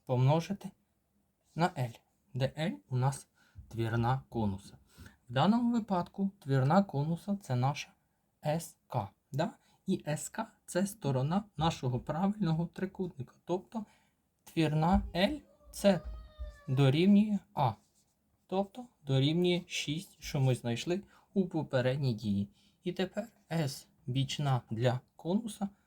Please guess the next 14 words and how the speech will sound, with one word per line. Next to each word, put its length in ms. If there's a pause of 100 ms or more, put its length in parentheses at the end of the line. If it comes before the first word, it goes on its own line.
(200)
буде 280
дорівнювати 760 (500)
пі 220 (280)
помножити 760
на 220
радіус 480
на 140
три 320 (400)
і 80
помножити 640
на 140
шість. 300
Таким 300
чином 320